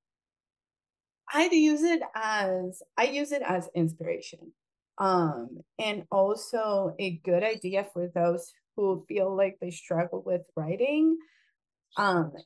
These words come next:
is to maybe free write your ideas. Let's say that you want to write an Instagram caption about something, but you just don't know how to put your thoughts into, like, coherent paragraphs, right?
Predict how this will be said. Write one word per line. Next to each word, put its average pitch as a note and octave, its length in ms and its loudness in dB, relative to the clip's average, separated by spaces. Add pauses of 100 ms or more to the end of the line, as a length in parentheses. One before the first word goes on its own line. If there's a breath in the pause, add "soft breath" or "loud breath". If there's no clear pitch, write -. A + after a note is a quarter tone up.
is F#3+ 400 -4 (180)
to F#3 400 0 (260)
maybe A3 280 -4
free G#3 600 -4
write E4 380 4 (500)
your F#3+ 360 2
ideas. F#3+ 720 2 (240)
Let's G3+ 240 -2
say A#3+ 120 4
that A3+ 200 4
you F#3 100 -2
want E3+ 200 0
to E3+ 80 -12
write D#3 420 0
an E3 180 2
Instagram F3+ 560 -4 (100)
caption - 380 -12
about - 320 -10
something, E3 640 -6
but F3 160 4
you G#3+ 120 -6
just F#3 200 -12
don't D#3 220 2
know F3 160 2
how E3 380 0
to E3+ 100 -6
put D#3+ 260 -4
your E3 180 2
thoughts D#3+ 540 -2 (100)
into, D#3+ 600 2
like, E3 180 -6
coherent D#3+ 520 -4
paragraphs, - 680 -4
right? F3 300 0